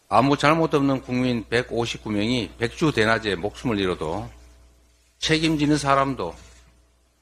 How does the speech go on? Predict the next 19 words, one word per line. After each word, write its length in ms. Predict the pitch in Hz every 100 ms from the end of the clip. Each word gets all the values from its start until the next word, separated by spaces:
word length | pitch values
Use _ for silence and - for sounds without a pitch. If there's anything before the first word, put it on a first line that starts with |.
| _ _ _ _ _
진정성 680 | - 110 107 110 104 120 113
있는 260 | 104 107
사과도 800 | 104 - 123 127 117 92 120 156 120
없었습니다. 520 | 92 98 - 82 95 - _ _ _ _ _ _ _ _ _ _ _ _ _ _ -
그렇게 240 | 139 147
자식 360 | 139 139 160 156
잃은 200 | 156 147
부모의 380 | 135 139 143
가슴에 360 | 127 117 120 101
상처를 800 | 98 123 117 131 117 98 127 143 - -
두 240 | 107 113
번, 380 | 127 120 92 78 - _ _ _ _ _
세 260 | - 120 117
번 360 | 120 110 87 82 - _ _ _ _ _ _ _ _ _ _ _ _ _
후벼 220 | - 139 113
파더니 760 | - 123 120 101 85 110 123
이제는 400 | 101 101 110 101
진상 600 | - 117 120 131 120 - 104
규명마저 680 | 110 107 98 92 87 98